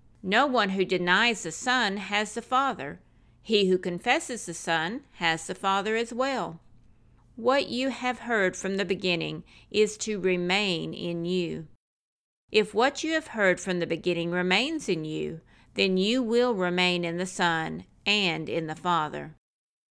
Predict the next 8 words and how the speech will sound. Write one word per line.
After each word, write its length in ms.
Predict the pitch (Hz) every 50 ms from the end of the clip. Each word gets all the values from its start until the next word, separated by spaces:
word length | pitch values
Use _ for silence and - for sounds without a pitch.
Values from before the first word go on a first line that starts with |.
| _ _ _ -
And 320 | - 196 180 175 165 -
this 340 | - 208 240 277 277 - -
is 200 | - 233 240 -
the 100 | - 254
promise 520 | 254 - 240 220 185 170 156 156 151 -
that 160 | - - 165 175
he 400 | 165 175 196 202 220 220 208 196 - _
himself 960 | - - 220 196 190 180 - - - - 277 285 285 214 160 151 - -